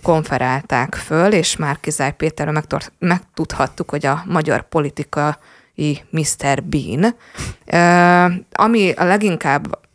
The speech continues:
mm, foglalkoztatta a sajtót, az, az a mondata Torockai Lászlónak, hogy ha a háború végén megszűnik Ukrajna államisága, akkor egyedüli parlamenti pártként a Mi Hazánk igényt fog tartani Kárpátaljára. Nos, hát ezek,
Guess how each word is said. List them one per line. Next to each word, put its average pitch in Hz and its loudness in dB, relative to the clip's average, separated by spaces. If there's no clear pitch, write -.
mm, 156 -2
foglalkoztatta 156 -2
a 151 0
sajtót, 151 -2
az, 143 -2
az 165 0
a 156 -4
mondata 147 -2
Torockai 143 -4
Lászlónak, 156 0
hogy 156 -4
ha 190 4
a 170 4
háború 175 0
végén 165 0
megszűnik 151 -4
Ukrajna 151 0
államisága, 160 2
akkor - 0
egyedüli 170 2
parlamenti 156 0
pártként 147 -2
a 147 0
Mi 165 2
Hazánk 151 0
igényt 151 -4
fog - -8
tartani 139 -2
Kárpátaljára. 131 -2
Nos, 170 2
hát 147 -2
ezek, - -2